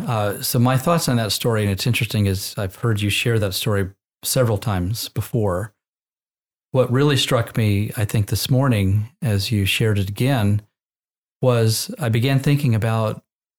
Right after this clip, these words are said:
did Peter unintentionally cause some damage to the church? Or did others like Peter that had the same attitude that Peter,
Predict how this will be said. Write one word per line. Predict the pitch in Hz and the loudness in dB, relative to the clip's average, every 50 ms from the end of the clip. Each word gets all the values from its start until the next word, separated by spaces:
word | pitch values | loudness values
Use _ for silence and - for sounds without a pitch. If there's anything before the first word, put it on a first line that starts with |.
| _ _ _ _ _ _ _ _ _ - 147 | _ _ _ _ _ _ _ _ _ -12 -4
did | 117 147 170 190 - | 0 0 0 0 -2
Peter | - - 147 123 107 101 104 120 123 123 - - _ _ _ _ _ _ _ _ _ _ _ _ _ _ _ _ _ | -4 -2 0 0 0 -2 -2 -2 -4 -4 -6 -8 _ _ _ _ _ _ _ _ _ _ _ _ _ _ _ _ _
unintentionally | - 120 120 131 131 131 - - 123 110 107 - - - 107 98 95 95 | -2 0 2 2 2 2 0 0 0 0 0 0 0 0 0 0 0 -2
cause | 101 - _ 117 104 98 98 95 101 107 | -4 -6 _ -2 -2 0 0 -2 -2 -4
some | - - 117 104 98 98 104 107 110 - - _ _ _ _ _ _ _ _ _ | -4 -2 -2 -2 -2 -2 -4 -6 -8 -10 -12 _ _ _ _ _ _ _ _ _
damage | - 117 117 143 160 123 - - - - - | -2 -2 0 0 0 -2 -2 -4 -6 -6 -4
to | - 104 | -4 -4
the | 98 95 | -4 -4
church? | - - - 147 - - - _ - - - - _ _ _ _ _ _ _ _ _ _ _ _ _ _ _ _ _ _ _ | -4 -4 -6 -6 -8 -10 -10 _ -8 -8 -8 -10 _ _ _ _ _ _ _ _ _ _ _ _ _ _ _ _ _ _ _
Or | - 147 131 131 120 117 110 107 - - - - _ _ _ - | -2 2 4 4 4 4 2 0 -2 -6 -12 -20 _ _ _ -2
did | 113 127 120 110 110 - - _ _ _ | 0 0 0 0 -2 -4 -10 _ _ _
others | 131 131 127 135 120 104 - | 0 2 2 2 2 0 0
like | 117 113 120 156 175 - | 0 0 0 0 -2 -4
Peter | - - 110 101 - - 110 - 143 131 | -6 -4 -4 -4 -4 -6 -8 -8 -8 -6
that | - 113 | -4 -2
had | 101 110 113 107 107 | 0 0 0 0 -2
the | 110 | -2
same | - - 117 107 104 - | -2 0 0 0 0 0
attitude | - 113 117 135 135 - - 117 110 117 117 | -2 -2 -2 -2 -2 -4 -6 -8 -8 -6 -8
that | - - | -10 -10
Peter, | - - 117 104 101 101 98 113 - | -6 -4 -2 0 0 0 -2 -4 -6